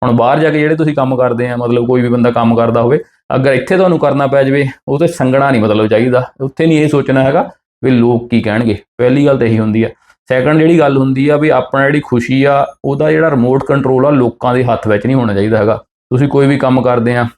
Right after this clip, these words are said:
ਤੁਹਾਡਾ ਕੋਈ ਵੀ ਸ਼ੌਕ ਵਾ, ਤੇ ਉਦੋਂ ਤੁਸੀਂ ਸੋਚੀ ਜਾਂਦੇ ਉਹਨੂੰ ਪੂਰਾ ਕਰਨ ਤੋਂ ਪਹਿਲਾਂ ਹੀ ਵੀ ਲੋਕ ਕੀ ਇਹਦੇ ਬਾਰੇ ਸੋਚਣਗੇ। ਮੰਨ ਲਓ ਤੁਸੀਂ ਸਿੰਗਿੰਗ ਸਿੱਖਣੀ ਆ, ਜਾਂ ਤੁਹਾਨੂੰ ਐਕਟਿੰਗ ਦਾ ਸ਼ੌਕ ਵਾ,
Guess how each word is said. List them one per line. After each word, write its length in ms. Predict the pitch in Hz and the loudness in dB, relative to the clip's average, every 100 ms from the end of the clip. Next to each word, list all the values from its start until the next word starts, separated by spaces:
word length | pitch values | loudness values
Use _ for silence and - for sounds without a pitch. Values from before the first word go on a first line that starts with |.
| - | -4
ਤੁਹਾਡਾ 220 | 127 120 | 0 0
ਕੋਈ 200 | 123 127 | 2 0
ਵੀ 80 | 120 | 0
ਸ਼ੌਕ 320 | 117 120 117 | 0 0 2
ਵਾ, 300 | 123 117 - _ _ _ _ _ - | 0 -2 -6 _ _ _ _ _ -4
ਤੇ 760 | 131 127 123 123 123 123 120 - _ _ _ - | 0 2 2 2 2 2 0 -4 _ _ _ -2
ਉਦੋਂ 220 | 160 156 | 2 2
ਤੁਸੀਂ 180 | 156 156 | 2 2
ਸੋਚੀ 300 | 147 139 143 | 0 -2 -2
ਜਾਂਦੇ 280 | 139 135 135 | 0 2 2
ਉਹਨੂੰ 140 | 143 | 0
ਪੂਰਾ 220 | 135 131 | 0 0
ਕਰਨ 220 | 127 127 127 | 2 2 0
ਤੋਂ 100 | 120 | 2
ਪਹਿਲਾਂ 240 | 127 139 | 2 2
ਹੀ 100 | 143 - - | -2 -4 -4
ਵੀ 100 | 127 | 0
ਲੋਕ 320 | 123 123 - | 0 0 0
ਕੀ 100 | 127 | 0
ਇਹਦੇ 160 | 127 139 | 0 0
ਬਾਰੇ 140 | 135 | 0
ਸੋਚਣਗੇ। 440 | 127 120 131 131 | 0 -2 0 0
ਮੰਨ 180 | 127 127 | 0 2
ਲਓ 120 | 127 | 0
ਤੁਸੀਂ 240 | 123 127 127 | 0 0 0
ਸਿੰਗਿੰਗ 360 | 117 123 131 | 0 0 2
ਸਿੱਖਣੀ 400 | 131 123 127 123 | 0 -2 -2 0
ਆ, 160 | 127 123 | 0 0
ਜਾਂ 240 | 127 127 | 0 0
ਤੁਹਾਨੂੰ 220 | 127 127 113 | 0 -2 -2
ਐਕਟਿੰਗ 300 | 110 123 123 | -4 -4 -2
ਦਾ 80 | |
ਸ਼ੌਕ 260 | 120 123 120 | 0 2 2
ਵਾ, 240 | 120 117 | 0 -2